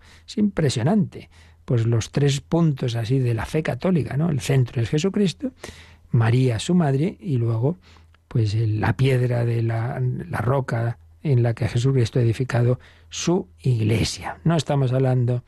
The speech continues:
de una devoción más o menos importante, sino de algo totalmente importante. María no es el centro, pero está en el centro. Claro que sí.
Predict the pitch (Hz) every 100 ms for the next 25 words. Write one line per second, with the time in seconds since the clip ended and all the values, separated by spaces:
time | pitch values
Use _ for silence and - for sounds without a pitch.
0 | - - - _ 131 123 131 127 123 117
1 | 110 135 120 120 117 120 117 117 107 -
2 | - - - 123 120 117 143 165 175 170
3 | 139 123 113 110 113 135 180 - - _
4 | - 113 135 190 202 123 104 131 151 135
5 | 110 107 113 147 135 120 131 147 185 180
6 | 156 151 185 175 160 131 120 131 156 143
7 | 214 247 139 101 - - - _ - 120
8 | 117 110 - -